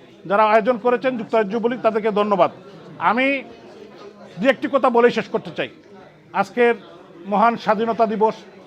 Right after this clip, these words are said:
প্রথমেই শ্রদ্ধার সাথে স্মরণ করি বাঙালি জাতির, হাজার বছরের কাঙ্ক্ষিত পুরুষ জাতির পিতা বঙ্গবন্ধু শেখ মুজিবুর রহমান,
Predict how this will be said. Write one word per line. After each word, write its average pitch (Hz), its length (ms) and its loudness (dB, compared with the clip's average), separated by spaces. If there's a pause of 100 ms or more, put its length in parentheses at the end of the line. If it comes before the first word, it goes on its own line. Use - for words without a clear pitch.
(380)
প্রথমেই 220 360 -2
শ্রদ্ধার 196 360 -4
সাথে 202 240 -10
স্মরণ 196 280 -6
করি 202 180 -4
বাঙালি 196 340 4
জাতির, 190 380 2 (480)
হাজার 196 280 2
বছরের 196 380 -2
কাঙ্ক্ষিত 190 460 -4
পুরুষ 190 220 -4
জাতির 185 360 0
পিতা 196 200 -2
বঙ্গবন্ধু 185 420 -4
শেখ 175 260 -10
মুজিবুর 180 260 -6
রহমান, 196 240 -4